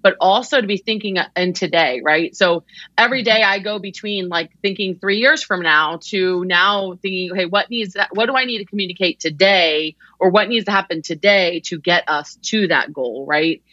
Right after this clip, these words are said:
And so it's a, it's a constant, um, sort of switch from future, uh, to now, but,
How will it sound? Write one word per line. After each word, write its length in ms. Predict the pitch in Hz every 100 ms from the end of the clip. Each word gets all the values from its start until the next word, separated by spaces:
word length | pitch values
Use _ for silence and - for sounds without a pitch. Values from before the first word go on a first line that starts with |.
| - -
And 100 | 196
so 120 | 214
it's 100 | 196
a, 220 | 190 180 202
it's 100 | 196
a 60 |
constant, 720 | 190 - 202 208 - 220 208 -
um, 360 | 175 175 170 170
sort 220 | - 170
of 160 | 170 160 _ _ -
switch 560 | - 233 320 - - _ _ -
from 180 | 196
future, 640 | 180 214 214 226 208 208 -
uh, 260 | 185 175 -
to 180 | - 196
now, 380 | 175 160 202 220
but, 200 | 202